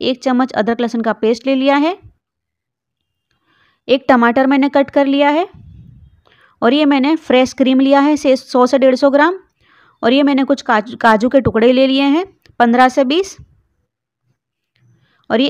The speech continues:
एक प्याज कट कर ली है बड़ी साइज़ की। अब हम आगे की प्रोसेस करते हैं।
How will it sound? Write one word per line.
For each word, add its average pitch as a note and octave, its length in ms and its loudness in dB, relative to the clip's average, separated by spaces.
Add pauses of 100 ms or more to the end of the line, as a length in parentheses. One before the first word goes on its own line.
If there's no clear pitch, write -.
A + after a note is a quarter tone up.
एक C4 200 0
प्याज B3+ 300 2
कट B3+ 180 -4
कर C4+ 140 -4
ली C4+ 140 0
है D#4 100 2
बड़ी C4 220 2
साइज़ C#4 320 -2
की। F4+ 140 -4 (1900)
अब A3+ 120 -2
हम A#3+ 100 0
आगे A3 220 0
की B3+ 100 -4
प्रोसेस C4 380 -2
करते C#4+ 280 0
हैं। D#4+ 180 0